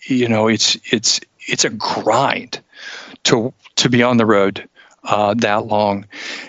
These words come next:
And so the Colliers opportunity, um, just again, I, I happened to know some folks. I, I reached out and was, was having some dialogue, and, and again, just got real lucky that the timing was perfect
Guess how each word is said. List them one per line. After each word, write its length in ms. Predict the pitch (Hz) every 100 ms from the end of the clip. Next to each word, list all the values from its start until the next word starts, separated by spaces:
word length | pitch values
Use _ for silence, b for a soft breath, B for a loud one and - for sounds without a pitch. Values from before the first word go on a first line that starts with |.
| B -
And 180 | 120
so 400 | 117 143 123 123 - _ _ -
the 80 | 127
Colliers 480 | - 226 262 131
opportunity, 840 | 120 113 120 - 123 110 110 110 131
um, 520 | 117 110 113 113 156 - 160
just 260 | - 143 147
again, 380 | 127 156 139
I, 220 | 120 117 123
I 120 | 127
happened 440 | 113 135 160 139 127
to 100 | -
know 60 | 147
some 180 | 156
folks. 380 | - 135 143 -
I, 200 | 135 117 127
I 40 |
reached 400 | 107 120 120 -
out 220 | 131 131
and 80 | 113
was, 220 | 107 - - B B B
was 120 | 139
having 260 | 131 123 120
some 200 | - 120
dialogue, 560 | 107 107 117 120 143 127
and, 260 | 107 104 B B B B B -
and 100 | 117
again, 260 | 123 127 107
just 220 | 120 -
got 200 | 127 123
real 140 | 117
lucky 260 | 113 120 120
that 180 | 113 113
the 80 | -
timing 760 | - 139 120 120 120 113 117 -
was 240 | 120 110
perfect 600 | - 170 185 123 120 -